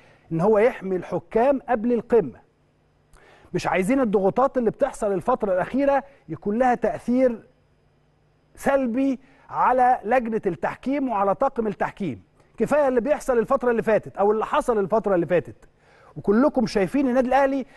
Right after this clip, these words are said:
بيتعرض لظلم تحكيمي واضح بسبب الضغوطات اللي بتحصل على كلاتنبرج تقريبًا أو وبع-، وبعض مسؤولي لجنة التحكيم، ولكن لا يوجد أي رد فعل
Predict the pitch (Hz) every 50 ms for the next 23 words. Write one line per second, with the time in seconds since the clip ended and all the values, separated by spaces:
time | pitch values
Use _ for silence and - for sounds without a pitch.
0 | - - - 277 208 196 190 - 208 202 240 277 285 247 202 175 170 165 151 165
1 | 185 190 190 185 254 269 262 247 208 170 160 165 160 - - 147 - - - -
2 | 233 262 285 294 277 277 277 269 262 262 240 185 135 - - - - - _ _
3 | _ _ _ _ _ _ _ _ _ _ _ _ _ _ - 190 185 - 269 277
4 | 277 269 262 220 185 214 208 214 233 - 254 277 294 - 262 247 233 214 - -
5 | 294 254 - - 269 233 220 196 220 262 277 277 277 254 - _ _ _ _ _
6 | _ _ _ - - 269 277 - 285 247 247 269 262 226 160 165 147 - 196 196
7 | 226 214 175 131 117 - _ _ _ _ - 180 208 208 202 - _ _ _ _
8 | _ _ _ _ _ _ _ _ _ _ _ _ - 185 185 202 220 208 214 277
9 | 294 269 233 196 208 214 208 277 302 269 262 208 214 208 208 180 - 214 247 233
10 | 220 214 220 214 214 185 165 156 - 156 - - - 170 139 104 - _ _ _
11 | _ _ _ _ _ _ _ _ _ - - - 180 202 254 269 269 269 277 254
12 | - - 180 190 226 254 269 277 285 277 233 247 233 - 254 262 247 233 247 277
13 | 247 196 220 214 - 285 277 262 240